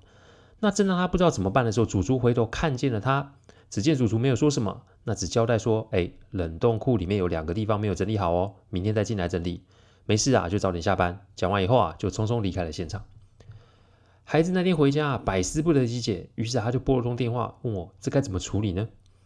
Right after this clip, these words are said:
世上有很多的规则啊，不是单用法律就可以处理的。以前啊，刚从法学院毕业的时候，我总以为世界上的事情都是非黑即白，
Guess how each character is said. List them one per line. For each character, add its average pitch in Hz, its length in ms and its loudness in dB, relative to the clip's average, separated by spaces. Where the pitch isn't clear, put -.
世 190 200 -2
上 180 140 4
有 151 40 4
很 117 100 4
多 131 120 4
的 131 80 6
规 135 180 2
则 104 180 0
啊， 82 120 0
不 - 100 0
是 104 80 -2
单 113 160 -2
用 117 100 -2
法 82 280 -8
律 98 100 -2
就 92 140 -2
可 90 100 -2
以 80 60 -2
处 80 180 -6
理 80 100 -8
的。 95 240 -8
以 - 80 -2
前 95 180 -4
啊， 95 140 -2
刚 120 160 -4
从 117 100 0
法 92 180 0
学 95 120 -2
院 98 100 0
毕 101 120 -4
业 98 80 0
的 87 100 -2
时 90 140 -2
候， 92 180 0
我 104 140 0
总 104 160 -2
以 87 40 -4
为 85 140 -2
世 - 160 -4
界 104 220 -2
上 95 240 -4
的 90 40 -4
事 95 200 -8
情 92 100 -8
都 92 100 -4
是 95 140 -6
非 120 240 -4
黑 123 160 0
即 98 160 -6
白， 80 260 -4